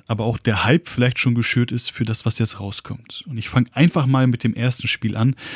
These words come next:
das rausgekommen ist am fünften dritten, und zwar Pokémon Pokopia für die Switch zwei. Ähm, ein Spiel, das underrated rausgekommen ist, sag ich mal so. Der Hype war nicht so hoch,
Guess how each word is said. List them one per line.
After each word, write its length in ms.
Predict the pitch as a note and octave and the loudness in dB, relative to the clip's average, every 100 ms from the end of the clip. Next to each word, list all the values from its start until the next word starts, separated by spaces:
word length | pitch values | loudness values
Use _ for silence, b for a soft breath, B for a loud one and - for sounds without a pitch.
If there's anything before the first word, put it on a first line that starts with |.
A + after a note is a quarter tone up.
| B B | B B
das 300 | - E3 - | 4 6 6
rausgekommen 680 | A2+ A2 - A2 - G#2 G#2 | 4 2 -2 -4 -2 0 2
ist 300 | D3+ - - | 2 0 -2
am 160 | A2+ A2+ | 2 2
fünften 680 | - - F#3 - - C#3 A2+ | 4 8 8 8 2 4 4
dritten, 460 | D#3+ D#3 B2 D3+ B B B | 4 4 2 2 B B B
und 140 | A2 - | -2 0
zwar 320 | - B2 - | 2 2 0
Pokémon 680 | - F3+ - E3 D#3+ E3 E3+ b b - | 2 2 4 4 6 6 4 b b 0
Pokopia 800 | C#3+ - C3+ B2 A2 F#2+ F#2+ - | 0 6 4 6 2 -2 -4 -12
für 140 | - A2 | -10 -6
die 100 | G#2+ | -2
Switch 400 | - B2 - - | 2 2 0 0
zwei. 420 | - A#2+ D3+ F#3+ B B B B - | 4 6 6 4 B B B B -2
Ähm, 680 | A2+ A2+ A#2 A#2+ B2+ B2+ - _ _ _ - | 2 4 4 4 2 0 -2 _ _ _ 2
ein 180 | B2 | 4
Spiel, 520 | B2+ - - E3+ F#3 D#3+ | 4 0 4 6 6 6
das 480 | D#3 - - - _ _ _ _ _ _ _ _ _ _ _ _ _ _ _ | 4 4 2 0 _ _ _ _ _ _ _ _ _ _ _ _ _ _ _
underrated 1600 | B2+ D3+ E3+ F3 F3 F3 E3+ - _ B2 A2+ C#3+ E3+ F#3 F3 - A#2+ | 8 10 10 10 8 6 4 -2 _ 4 8 8 8 4 2 0 -2
rausgekommen 720 | A2 C#3 E3+ F#3+ - F3 F3+ | 4 4 4 0 2 4 4
ist, 80 | - | 4
sag 160 | D#3+ | 0
ich 120 | E3 E3 | 2 2
mal 140 | D#3+ | 2
so. 160 | D3 E3 | 2 2
Der 180 | C3 | 4
Hype 180 | C#3+ C#3+ | 4 4
war 80 | B2+ | 4
nicht 180 | C#3 - | 4 4
so 180 | A#2+ G#2 | 2 4
hoch, 300 | D3 G3+ | 2 2